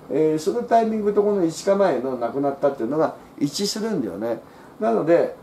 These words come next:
えー、在庫が確かに、あの、なくなってきてるね。で、Twitterとかそこら辺が、あの、lineとかが、もう四月で終わっているってことは、もう、あの、売り込む必要がないっていうか、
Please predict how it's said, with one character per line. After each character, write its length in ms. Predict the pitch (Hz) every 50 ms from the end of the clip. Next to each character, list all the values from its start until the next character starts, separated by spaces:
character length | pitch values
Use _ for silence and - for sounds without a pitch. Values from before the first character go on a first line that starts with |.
| -
え 680 | - - 135 135 135 135 135 135 131 131 127 127 127 127
ー、 140 | - - - - - - - -
在 320 | - 151 190 233 247 269 214
庫 120 | 240 240
が 100 | 240 233 233
確 260 | - 247 - 196 -
か 120 | 131 127
に、 340 | 113 127 139 127 117 95 92 -
あ 100 | - 120 123
の、 420 | 123 120 117 113 117 113 113 117
な 120 | 120 127 127
く 80 | 131 143
な 100 | 139 131
っ 60 | 131
て 60 | 135
き 100 | 123 127
て 60 | 107
る 160 | 110 98 98 - - 110
ね。 220 | 131 139 131 120 - - - - - - -
で、 760 | 156 165 190 185 180 180 175 175 175 175 175 170 170 160 - - - - - - - - - - - 139 -
Twitter 1000 | - - - 208 214 190 - - - - - - - 190 190 185 185 185 185 185
と 160 | - 185 -
か 140 | - 135 127
そ 140 | - 135
こ 100 | - 131
ら 80 | 127 131
辺 180 | 127 120 120 139
が、 280 | 156 160 147 - -
あ 40 | 120
の、 200 | 123 127 123 123
line 280 | 127 139 147 156 151 -
と 120 | 165 151
か 100 | 127 123
が、 240 | 120 135 127 113 - - - - - -
も 100 | - 156
う 20 |
四 160 | 151 - - 185
月 240 | 226 226 - -
で 80 | 202 180
終 120 | - 120
わ 140 | 127 127 123
っ 40 | -
て 80 | - 131
い 60 | 131
る 120 | 135 139
っ 40 | 135
て 60 | 120
こ 120 | 98 113 110
と 100 | - 131
は、 140 | 120 107
も 240 | 104 131 143 123 - -
う、 0 |
あ 60 | 123
の、 100 | 127 127
売 120 | 101 135 185
り 60 | 214
込 140 | 202 - 233
む 140 | 202 180 147
必 140 | - - 123
要 80 | 120 120
が 60 | 123
な 100 | 135 135
い 40 | 127
っ 20 |
て 140 | - - 113
い 40 | 104
う 60 | 101
か、 260 | - 127 120 - -